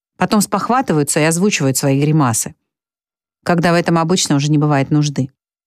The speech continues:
«Не помню такого». Слепой играет ещё отрывок, слыша по отстранённому молчанию Горбача, что он так и не узнал свою песню. Слишком много повторов. Слепой не говорит, что это его повторы,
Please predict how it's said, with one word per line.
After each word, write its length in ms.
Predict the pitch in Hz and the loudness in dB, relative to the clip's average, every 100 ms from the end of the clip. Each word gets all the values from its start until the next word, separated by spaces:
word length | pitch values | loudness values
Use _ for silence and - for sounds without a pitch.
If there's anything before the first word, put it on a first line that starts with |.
| _ _ _ _ _ _ _ - | _ _ _ _ _ _ _ -2
«Не 180 | 160 160 | 0 2
помню 420 | 190 151 147 139 | 2 2 2 0
такого». 520 | 147 139 151 143 147 - _ _ _ _ _ _ _ _ _ _ | -2 -2 -2 0 -4 -8 _ _ _ _ _ _ _ _ _ _
Слепой 420 | - 175 226 226 | -2 -2 2 0
играет 320 | 190 196 185 | 2 0 0
ещё 340 | 180 170 185 185 | 0 0 0 0
отрывок, 460 | 180 185 170 165 _ _ _ - | 0 0 0 -2 _ _ _ -14
слыша 340 | - 202 190 | -2 0 0
по 120 | 170 | -2
отстранённому 600 | 165 - 175 175 170 165 156 | -4 -2 0 2 2 4 2
молчанию 460 | 156 156 170 156 | 2 0 0 2
Горбача, 500 | 156 156 160 - 208 - _ _ | 2 0 -2 0 -2 -4 _ _
что 220 | - 165 | -6 0
он 180 | 170 170 | 0 0
так 180 | 165 170 | 0 2
и 40 | |
не 120 | 170 | 2
узнал 280 | 170 160 135 | 2 0 -2
свою 300 | - 139 131 | 0 -2 0
песню. 480 | 131 120 - - 135 _ _ _ _ _ _ | -2 -4 -6 -10 -16 _ _ _ _ _ _
Слишком 420 | - 156 - 165 | -4 -2 0 2
много 220 | 165 156 | 2 0
повторов. 640 | 151 160 - 147 123 - _ _ _ _ _ _ _ _ _ | 0 -4 0 -2 -2 -8 _ _ _ _ _ _ _ _ _
Слепой 360 | - 240 254 320 | -2 0 2 2
не 100 | 277 | 2
говорит, 340 | 247 269 262 | 2 2 0
что 180 | - 196 | 0 -2
это 300 | - 180 170 | 0 0 0
его 300 | 156 185 202 | 0 2 2
повторы, 560 | 143 135 - 143 127 | 0 -4 -2 -2 -2